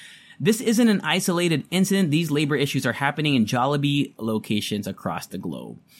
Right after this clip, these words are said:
So on this website, they have, like, a worker complaint form. They have a petition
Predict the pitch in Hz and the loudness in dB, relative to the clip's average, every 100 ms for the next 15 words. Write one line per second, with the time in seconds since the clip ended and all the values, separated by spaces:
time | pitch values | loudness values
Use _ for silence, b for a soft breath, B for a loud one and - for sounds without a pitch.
0 | B B - 120 101 147 147 143 147 139 | B B -2 0 2 2 0 0 0 0
1 | 143 135 113 117 113 107 104 101 101 92 | 0 0 0 0 0 0 -2 0 -2 0
2 | 104 143 - 151 139 117 110 175 180 - | 0 -2 -2 -4 0 2 2 2 -2 -2
3 | 165 160 151 139 117 113 113 107 95 - | -2 0 0 2 0 0 -2 -2 -4 -6
4 | - 170 - 160 156 | -4 -2 0 0 -2